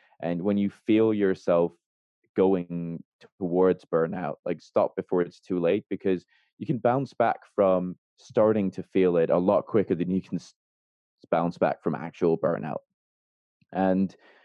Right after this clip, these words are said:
it's, it's kind of again, like your body, your mental state needs time to rest, and you, you won't be as effective if you just push yourself to the limits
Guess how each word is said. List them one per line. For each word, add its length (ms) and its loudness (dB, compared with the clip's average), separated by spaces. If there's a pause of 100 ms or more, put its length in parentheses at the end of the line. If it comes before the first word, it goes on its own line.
(360)
it's, 400 0 (680)
it's 160 0
kind 340 0
of 100 2 (840)
again, 560 2 (140)
like 280 2
your 120 4
body, 500 2
your 140 2
mental 360 0
state 360 0
needs 420 0
time 440 -4
to 140 -8
rest, 420 0
and 240 -2
you, 240 2
you 140 0
won't 300 0
be 200 4
as 200 2
effective 540 -2 (380)
if 420 4 (600)
you 360 4
just 300 -6
push 300 -4
yourself 420 2
to 100 -2
the 60 2
limits 480 0